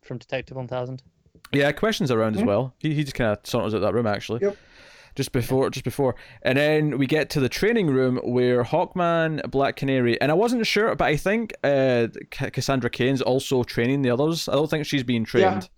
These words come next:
Speaker 3: No. It's because the, it's the way that they're standing,
Speaker 2: Yeah.
Speaker 3: right, around. She's facing the same direction
Speaker 2: 'Cause
Speaker 3: as,
Speaker 2: she, she's
Speaker 3: as
Speaker 2: as,
Speaker 3: Carter and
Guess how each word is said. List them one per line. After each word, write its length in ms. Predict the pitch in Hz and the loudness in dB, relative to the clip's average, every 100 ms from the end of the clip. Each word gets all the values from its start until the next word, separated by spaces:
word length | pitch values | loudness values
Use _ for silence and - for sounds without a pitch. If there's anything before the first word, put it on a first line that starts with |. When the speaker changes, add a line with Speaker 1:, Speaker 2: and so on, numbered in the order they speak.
| _ _ _ _ _ _ _ | _ _ _ _ _ _ _
Speaker 3:
No. 260 | 196 175 - - _ - _ _ _ - | -2 0 -2 -14 _ -20 _ _ _ -2
It's 340 | 196 185 - | -2 -2 -4
because 500 | 180 190 214 202 - | -4 2 2 2 -2
the, 280 | 208 202 202 | -2 2 2
it's 120 | 196 | 0
the 80 | 208 | 2
way 120 | 208 | 2
that 100 | 190 | 2
they're 100 | 180 | 0
standing, 460 | - 160 147 135 131 | -2 -4 -4 -4 -2
Speaker 2:
Yeah. 260 | 113 107 | 0 2
Speaker 3:
right, 340 | 101 123 156 - - | 2 0 -2 -8 -8
around. 400 | 147 151 151 151 _ - - | -4 0 -2 -4 _ -20 -14
She's 340 | - 226 233 226 | -2 2 2 2
facing 400 | 202 196 - 185 | 2 2 2 2
the 60 | |
same 220 | 170 180 160 | 2 -2 -2
direction 500 | 156 143 - 139 143 | -2 -2 -6 -10 -8
Speaker 2:
'Cause 300 | 151 180 131 | -2 0 0
Speaker 3:
as, 480 | 131 123 - - - | -4 -6 -8 -10 -6
Speaker 2:
she, 280 | - 240 202 | -2 0 0
she's 280 | - 247 285 | 0 2 2
Speaker 3:
as 80 | 233 | 2
Speaker 2:
as, 40 | |
Speaker 3:
Carter 420 | 165 156 147 147 | 2 2 2 0
and 240 | 139 135 | -2 -4